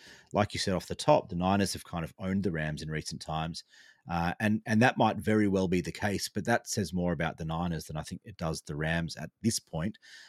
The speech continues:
Um, but they were, they were impressive. They looked more like, um, you know, the Rams that we, we saw a couple of years ago, and, and not like the outlier, really, really poor Rams that we saw last season. So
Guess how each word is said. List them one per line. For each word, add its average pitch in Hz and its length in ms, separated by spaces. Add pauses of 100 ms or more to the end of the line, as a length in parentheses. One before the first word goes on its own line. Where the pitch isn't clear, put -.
(180)
Um, 90 420
but 151 160
they 180 160
were, 208 320
they 170 180
were 180 120
impressive. 165 480
They 110 120
looked 143 280
more 127 200
like, 113 380 (560)
um, 92 480 (140)
you 92 140
know, 85 180 (340)
the 104 80
Rams 98 300
that 92 80
we, 110 240
we 110 260 (140)
saw 110 280
a 101 60
couple 131 280
of 107 40
years 87 160
ago, 90 400 (320)
and, 98 200
and 95 220
not 120 200
like 95 240
the 87 160
outlier, 85 720
really, 92 360
really 90 400
poor 113 280
Rams 82 300
that 82 80
we 87 80
saw 82 300
last 82 340
season. 80 280
So 113 260